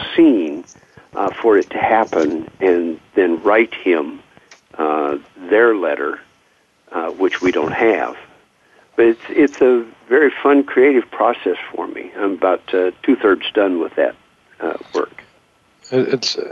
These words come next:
Speaker 2: that is an interesting project. It's one of the historiographical problems of the Civil War is that we have so many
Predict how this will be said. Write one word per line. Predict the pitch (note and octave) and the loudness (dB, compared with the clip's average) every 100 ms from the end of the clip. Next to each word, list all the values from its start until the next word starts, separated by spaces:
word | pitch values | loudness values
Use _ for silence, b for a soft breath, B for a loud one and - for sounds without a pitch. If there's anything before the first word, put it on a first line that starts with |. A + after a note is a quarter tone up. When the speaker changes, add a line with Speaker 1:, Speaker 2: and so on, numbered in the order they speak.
| - - | -6 0
Speaker 2:
that | D3+ | 2
is | E3 C3+ | 4 4
an | |
interesting | C3+ - A2+ - G#2 F#2 E2 - - - G2 | 2 0 -2 0 0 -2 -10 -18 -20 -20 -12
project. | - C#3+ B2+ A2 | -2 0 2 0
It's | A2+ E3+ | 0 2
one | E3 | 4
of | |
the | A2 | 2
historiographical | G#2 - B2+ A2 G2+ G#2+ - - F2 | 0 2 4 4 4 2 0 -4 -6
problems | - A2+ F2+ F2 | 0 0 0 -2
of | A2+ C3 | -2 -2
the | G#2 | -2
Civil | - G2+ F#2 F2 | -4 -2 -2 0
War | F#2 E2+ | 0 0
is | E2+ | -2
that | - | -4
we | F#2+ | 0
have | F#2+ F2 | 0 0
so | - A#2 | 0 2
many | A2 G2 F#2+ | 2 2 0